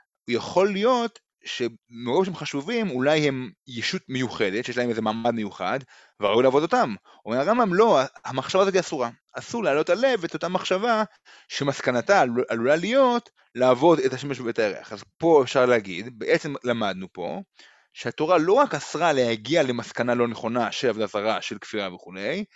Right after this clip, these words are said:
אלא גם המחשבה שיכולה להוביל לשם, גם היא אסורה.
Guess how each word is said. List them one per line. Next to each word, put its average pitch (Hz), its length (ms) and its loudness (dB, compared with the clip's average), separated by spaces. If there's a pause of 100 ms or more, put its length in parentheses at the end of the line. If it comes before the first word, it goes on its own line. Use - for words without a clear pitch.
(340)
אלא 120 140 -2
גם 160 220 4
המחשבה 156 720 2 (360)
שיכולה 113 580 0
להוביל 147 440 4
לשם, 170 320 0
גם 262 160 0
היא 262 100 0
אסורה. 196 300 -6